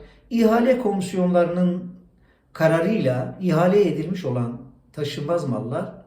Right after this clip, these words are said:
ihaleye girmiş ve ihaleyi kazanmış olan taraflara tebliğ edilir, duyurulur. Ve onlar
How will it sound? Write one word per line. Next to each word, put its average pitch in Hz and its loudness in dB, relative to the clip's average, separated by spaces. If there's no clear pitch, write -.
ihaleye 170 2
girmiş 175 -4
ve 180 0
ihaleyi 151 -2
kazanmış 151 -6
olan 123 -4
taraflara 131 -6
tebliğ 214 4
edilir, 123 -6
duyurulur. 139 -4
Ve 175 2
onlar 185 2